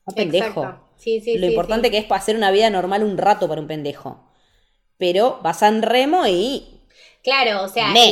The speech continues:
Speaker 2: el, el contraste también está un poco ahí, ¿no? En cómo él podía disfrutar de su vida cuando no lo conocía nadie, pero en su vida profesional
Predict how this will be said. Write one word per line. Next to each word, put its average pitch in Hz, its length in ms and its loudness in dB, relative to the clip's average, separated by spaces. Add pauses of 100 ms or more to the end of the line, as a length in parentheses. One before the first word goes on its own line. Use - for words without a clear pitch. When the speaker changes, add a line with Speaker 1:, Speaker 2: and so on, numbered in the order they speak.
(160)
Speaker 2:
el, 220 60 -2
el 208 60 -8
contraste 226 520 -4
también 208 380 -2
está 233 320 -4
un 214 140 -4
poco 220 200 -2
ahí, 226 300 -2
¿no? 208 180 -2
En 196 160 -6
cómo 233 380 -2
él 240 220 -2
podía 226 280 0
disfrutar 214 500 -4
de 233 120 -2
su 214 140 -6
vida 247 280 -2
cuando 208 300 -6
no 208 120 -4
lo 226 120 -2
conocía 208 380 -8
nadie, 240 360 -2
pero 208 180 -4
en 185 120 -12
su 185 100 -12
vida 208 300 -4
profesional 196 720 -6